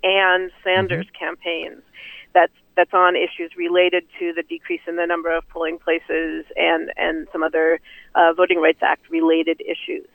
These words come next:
Speaker 2: And
Speaker 1: So those two, those two challenges are, they're not exactly challenges, but those two cases,
Speaker 2: Mm-hmm.
Speaker 1: one lawsuit and one investigation, are still underway. Neither one of them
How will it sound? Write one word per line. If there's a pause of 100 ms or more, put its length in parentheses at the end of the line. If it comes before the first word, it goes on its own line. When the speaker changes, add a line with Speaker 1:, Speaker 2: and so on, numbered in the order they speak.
(140)
Speaker 2:
And
Speaker 1:
So
those (260)
two, (560)
those (180)
two (1200)
challenges
are,
they're
not
exactly
challenges,
but
those
two
cases,
Speaker 2:
Mm-hmm. (380)
Speaker 1:
one
lawsuit
and
one
investigation,
are (120)
still
underway.
Neither
one
of
them